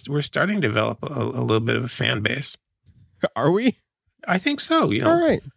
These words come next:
Speaker 1: And, uh, I'm gonna ask that loyal fan base.
Speaker 2: All right.
Speaker 1: Tell your friends about us.
Speaker 2: That would be really nice.
Speaker 1: Get them listening.
Speaker 2: I'd love that.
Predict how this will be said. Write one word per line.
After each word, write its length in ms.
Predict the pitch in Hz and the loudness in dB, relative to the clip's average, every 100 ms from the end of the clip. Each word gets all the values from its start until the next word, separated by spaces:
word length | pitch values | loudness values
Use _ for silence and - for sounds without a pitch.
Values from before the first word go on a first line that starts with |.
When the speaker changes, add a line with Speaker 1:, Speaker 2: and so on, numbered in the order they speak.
| _ - | _ -2
Speaker 1:
And, 320 | 165 160 147 - | 0 0 -2 0
uh, 200 | 151 151 - | 0 0 -2
I'm 100 | 202 | -4
gonna 140 | 233 | -2
ask 360 | - 139 180 - | -2 0 -2 0
that 280 | 151 - - _ _ - | -2 -2 -6 _ _ -2
loyal 400 | 139 151 127 98 | 2 2 2 0
fan 320 | - 95 98 | -2 0 0
base. 360 | 110 - - - - | 0 -2 -4 -4 0
Speaker 2:
All 60 | |
right. 240 | 139 135 - - | 2 2 -4 -2
Speaker 1:
Tell 140 | 202 | 0
your 100 | 269 | 0
friends 320 | - 226 254 | -2 -2 -2
about 320 | 175 101 92 98 | 0 0 -2 -4
us. 240 | - - _ _ _ - | -6 -8 _ _ _ 2
Speaker 2:
That 140 | 233 | 2
would 120 | 240 | 0
be 140 | 226 233 | -2 -4
really 240 | 233 226 | 0 2
nice. 540 | 208 190 117 - - _ _ _ - | 2 2 0 -2 -4 _ _ _ 0
Speaker 1:
Get 200 | 226 233 | 0 2
them 220 | 240 233 | -2 2
listening. 580 | 143 - 110 95 98 123 - | 0 0 -2 -4 -8 -14 -6
Speaker 2:
I'd 160 | - 123 | -2 2
love 140 | 226 | 2
that. 280 | 139 92 | 2 0